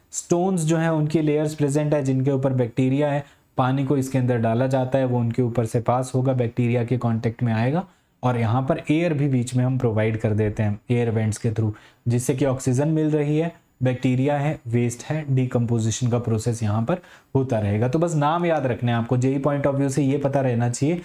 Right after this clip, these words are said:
कि इनमें से कौन से aerobic प्रोसेसेस थे, कौन से anaerobic प्रोसेसेस थे। तो aerobic प्रोसेस के अंदर स्टैंडर्ड रेट ट्रिकलिंग फिल्टर आया हमारा। It is most common biological process for small and medium works in temperate climates।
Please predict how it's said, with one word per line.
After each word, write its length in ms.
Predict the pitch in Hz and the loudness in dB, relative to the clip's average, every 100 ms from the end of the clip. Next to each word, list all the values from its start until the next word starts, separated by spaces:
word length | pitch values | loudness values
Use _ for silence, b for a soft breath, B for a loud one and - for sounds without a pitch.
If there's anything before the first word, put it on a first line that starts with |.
| B B - | B B -2
कि 100 | 139 | 0
इनमें 260 | 135 143 | 2 0
से 200 | 147 151 | 0 -2
कौन 260 | 139 127 131 | 0 0 0
से 200 | 131 143 | 0 0
aerobic 440 | 120 120 120 143 143 | 2 0 0 0 0
प्रोसेसेस 580 | 135 143 131 151 131 | 0 0 -2 -2 -2
थे, 120 | 165 160 B _ - | -2 -2 B _ -4
कौन 200 | 131 131 | -2 0
से 200 | 131 156 131 | 0 -2 0
anaerobic 460 | 127 123 120 120 | 0 2 0 0
प्रोसेसेस 640 | 117 120 107 117 113 110 - | 0 -2 0 -2 -2 -4 -2
थे। 80 | 104 - _ B B - | -4 -4 _ B B -10
तो 60 | 143 | -2
aerobic 480 | 143 151 151 185 185 | 0 0 0 0 0
प्रोसेस 380 | 160 160 151 | 0 0 -2
के 80 | 160 | 0
अंदर 200 | 151 160 | 0 0
स्टैंडर्ड 480 | 156 147 139 156 151 | 0 -2 0 0 2
रेट 280 | 143 143 - - | 0 0 -6 -2
ट्रिकलिंग 380 | 135 135 143 147 | 0 2 0 2
फिल्टर 340 | 135 123 135 | 0 2 0
आया 240 | 117 110 120 | 2 0 0
हमारा। 480 | 117 107 117 151 - _ _ _ _ _ _ _ B B B B - | 0 0 0 -2 -10 _ _ _ _ _ _ _ B B B B -2
It 60 | 160 | 0
is 120 | 175 | 0
most 280 | 170 190 190 | 0 0 0
common 340 | 185 185 185 | 0 2 0
biological 520 | 160 156 156 160 185 175 | 0 0 0 0 0 0
process 340 | 156 151 165 | 0 0 -2
for 160 | - 147 - | 0 -2 0
small 260 | 147 160 160 | 0 0 0
and 260 | 143 131 | 0 0
medium 320 | 123 123 143 135 | 0 0 0 0
works 280 | 139 139 139 | 0 0 0
in 180 | 127 113 | 0 0
temperate 460 | 113 113 117 131 131 | 0 0 0 0 -2
climates। 520 | 117 107 113 185 - | -2 0 2 0 -4